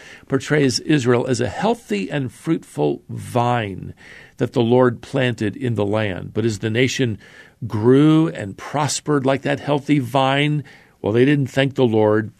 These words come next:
They turned aside to those idols. Even to the end, they're crying here in verse five over the loss of their idols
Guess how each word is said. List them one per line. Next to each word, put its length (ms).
They 140
turned 520
aside 640
to 120
those 260
idols. 640
Even 240
to 100
the 200
end, 360
they're 140
crying 640
here 200
in 120
verse 260
five 640
over 320
the 140
loss 540
of 120
their 200
idols 760